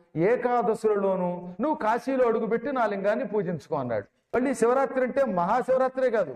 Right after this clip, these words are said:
మాస శివరాత్రి కూడా. ఈ రోజుల్లో రా,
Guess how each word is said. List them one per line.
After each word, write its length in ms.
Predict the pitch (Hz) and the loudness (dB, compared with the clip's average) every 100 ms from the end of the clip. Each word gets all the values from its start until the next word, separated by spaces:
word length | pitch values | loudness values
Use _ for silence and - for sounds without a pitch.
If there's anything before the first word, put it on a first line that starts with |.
| 143 | -4
మాస 260 | 156 220 220 | 0 0 0
శివరాత్రి 480 | 240 226 208 196 160 | 0 2 0 0 -2
కూడా. 200 | 143 - _ _ _ | -2 -4 _ _ _
ఈ 120 | 208 269 | 0 2
రోజుల్లో 520 | 269 254 247 247 622 | 4 2 2 0 0
రా, 140 | 254 | -2